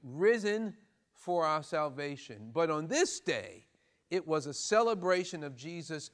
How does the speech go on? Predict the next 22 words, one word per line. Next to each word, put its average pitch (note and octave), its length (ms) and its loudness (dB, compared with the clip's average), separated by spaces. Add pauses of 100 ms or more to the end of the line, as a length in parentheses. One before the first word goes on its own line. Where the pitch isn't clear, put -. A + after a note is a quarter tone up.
entering G3+ 600 2
into E3+ 400 -4 (360)
Jerusalem. D3 840 -2 (340)
And B2+ 140 -4
although F#3 360 6
they G#3 320 4
thought G3+ 380 8
it F3+ 120 2
would E3 160 0
be E3+ 140 -4
one F#3 320 2
thing, D#3+ 300 -4
Jesus G3 540 -4
knew F#3 440 2
it E3+ 200 -2
would D3+ 260 -6
be E3 340 -4 (300)
for D3 200 -6
Him E3+ 540 -2 (300)
to E3 140 -8
die, A#2+ 520 -2
'cause A#2 260 -12